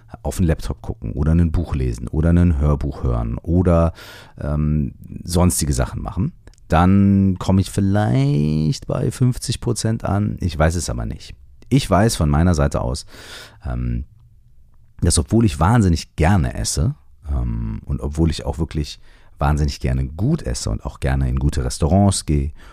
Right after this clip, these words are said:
und, ähm, bewusst und achtsam dort esse,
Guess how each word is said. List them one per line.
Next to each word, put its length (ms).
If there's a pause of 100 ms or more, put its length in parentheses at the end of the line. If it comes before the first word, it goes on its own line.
(160)
und, 380
ähm, 500 (140)
bewusst 360
und 100
achtsam 420
dort 260
esse, 260